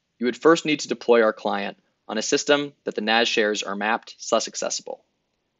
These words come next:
We call this system the nas proxy. The nas proxy can be a Windows or Linux, virtual or physical system, offering backup over S M B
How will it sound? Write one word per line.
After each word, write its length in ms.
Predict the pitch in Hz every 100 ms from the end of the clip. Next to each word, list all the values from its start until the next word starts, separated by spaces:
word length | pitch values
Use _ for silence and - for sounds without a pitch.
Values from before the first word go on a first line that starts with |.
| _
We 100 | 131
call 160 | 165 151
this 160 | 139
system 320 | - 117 120 110
the 80 |
nas 280 | 104 92 95
proxy. 500 | - - - - - _ _ _ _ _ _ -
The 80 | 120
nas 240 | 143 165
proxy 460 | - 123 - 185 190
can 140 | 120
be 100 | 107
a 60 | 98
Windows 560 | 120 135 127 127 - _
or 160 | 120 131
Linux, 480 | 117 123 123 - - -
virtual 420 | 117 117 127 113 117
or 160 | 139
physical 360 | 160 135 110 -
system, 480 | 95 98 - - - _ _ _ _ _ -
offering 340 | 113 - 117
backup 480 | 113 110 - 117 - -
over 320 | - - -
S 180 | 113 -
M 120 | 113
B 320 | 104 101 104